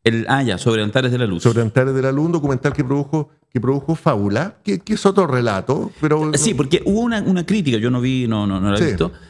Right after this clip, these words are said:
Speaker 1: pero hubo una crítica también a partir de, se planteaba, decía, ah, busca un blanqueamiento. Y que de alguna manera había una, porque el tema es suficientemente complejo, más allá, digamos,
Speaker 2: Em,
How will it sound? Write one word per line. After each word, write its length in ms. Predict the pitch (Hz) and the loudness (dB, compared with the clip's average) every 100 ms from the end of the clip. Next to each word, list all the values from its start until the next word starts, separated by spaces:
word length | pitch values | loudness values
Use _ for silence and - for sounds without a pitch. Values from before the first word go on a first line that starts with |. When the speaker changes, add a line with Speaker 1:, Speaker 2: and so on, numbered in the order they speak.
| - - | -20 -2
Speaker 1:
pero 180 | 151 160 | 0 0
hubo 240 | - 185 | 0 0
una 200 | 202 196 | 0 -2
crítica 360 | 156 185 190 196 | 0 -2 0 0
también 360 | 185 165 180 | 0 0 0
a 60 | 185 | 0
partir 360 | 160 - 175 170 | -2 -2 -2 0
de, 600 | 170 175 185 190 190 - | -2 0 -2 -4 -8 -16
se 160 | - 151 | -4 -2
planteaba, 380 | 131 127 165 156 | 0 0 0 0
decía, 260 | 139 156 156 160 156 135 | -2 -2 0 0 0 0
ah, 40 | |
busca 260 | 131 135 156 | -2 -2 0
un 60 | |
blanqueamiento. 1080 | 135 131 131 123 147 147 123 104 104 87 - _ _ _ | 0 0 2 2 2 0 -2 0 -2 -2 -8 _ _ _
Y 140 | 123 120 | -2 2
que 140 | 131 | 2
de 160 | 131 135 | 2 0
alguna 240 | 135 156 | 0 0
manera 220 | 156 156 147 | 0 0 0
había 280 | 147 170 | 0 0
una, 260 | 175 165 151 | 0 -2 0
porque 340 | 127 - 104 - - | 0 0 -2 -4 -4
el 160 | 107 95 | -2 0
tema 240 | 139 156 | 0 0
es 60 | 151 | -2
suficientemente 680 | 139 120 139 139 151 170 151 | 0 0 0 0 -2 0 -2
complejo, 420 | 156 165 165 123 | -2 0 0 0
más 160 | 110 113 | 0 0
allá, 200 | 110 110 | 0 0
digamos, 320 | 110 160 | 0 0
Speaker 2:
Em, 60 | 107 | -2